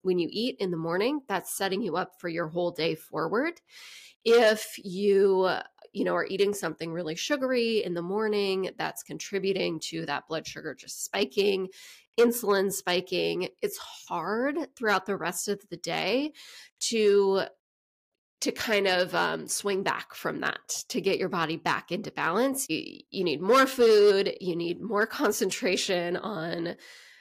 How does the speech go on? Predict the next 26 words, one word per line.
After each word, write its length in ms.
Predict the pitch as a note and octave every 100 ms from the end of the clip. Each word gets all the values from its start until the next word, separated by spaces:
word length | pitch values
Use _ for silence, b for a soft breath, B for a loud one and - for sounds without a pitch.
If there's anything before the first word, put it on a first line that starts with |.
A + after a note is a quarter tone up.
| B
protein 680 | C#4+ C4 B3+ A3+ G3+ G3 F#3
and 320 | - F#3 F3+
sometimes 400 | G3+ A3+ A3+ G#3
even 160 | F3 E3
sugar 580 | - B3+ A3 A3+ G3 G3
to 560 | - E3+ E3+ D#3+ D#3 -
come 420 | C#3+ D#3+ D#3+ D#3 - G3
back 340 | F3+ G3 F#3+ -
from 400 | - E3+ D#3+ -
a 400 | - E3 E3 D#3 -
cr-, 220 | - - -
blood 200 | D#3+ C#3
sugar 280 | - - -
crash. 640 | - A#3 G3+ G3 - - - B B B B
And 320 | G3+ G3 F#3+ F3+
so 800 | - G#3 F#3+ F3+ F3 F3+ F3+ - - -
you 240 | F3+ F3+
want 400 | E3 F#3 F3 -
to 180 | - G#3
be 220 | F3 F3+
setting 360 | F3+ F#3+ A3 C#4+
yourself 400 | D4+ C4+ G3+ G3
up 280 | F3 F3 -
in 440 | G3 F3 F3 E3 -
the 60 |
morning. 480 | F3 - - - G3+